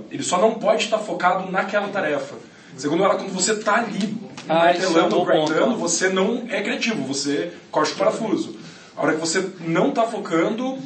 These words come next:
Speaker 1: todo aquele repertório que você criou quando você tava martelando e tal, ele, o, o seu cérebro no background vai
Speaker 2: Então, galera, isso é, isso é um bom ponto. Só pra complementar, eu sinto que às vezes você tem que saber o quanto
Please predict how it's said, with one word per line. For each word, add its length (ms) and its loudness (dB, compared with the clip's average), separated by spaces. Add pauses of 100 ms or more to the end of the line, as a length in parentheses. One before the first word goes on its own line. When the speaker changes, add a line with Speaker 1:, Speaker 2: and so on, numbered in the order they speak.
(140)
Speaker 1:
todo 320 2
aquele 240 0
repertório 500 2
que 80 -10
você 180 -8
criou 280 0
quando 180 -4
você 120 -4
tava 420 -2 (1040)
martelando 720 -2
e 40 -6
tal, 300 2
ele, 160 -8 (260)
o, 520 -4
o 20 -12
seu 180 -2
cérebro 520 0
no 100 -6
background 640 0
vai 580 -2 (320)
Speaker 2:
Então, 260 6
galera, 180 0
isso 160 -2
é, 100 0
isso 180 -4
é 40 0
um 40 0
bom 140 2
ponto. 300 -2
Só 160 2
pra 360 -2 (220)
complementar, 600 0 (360)
eu 60 -4
sinto 320 0
que 200 0
às 220 4
vezes 420 2
você 220 -6
tem 100 -2
que 80 -6
saber 560 2
o 60 -6
quanto 640 0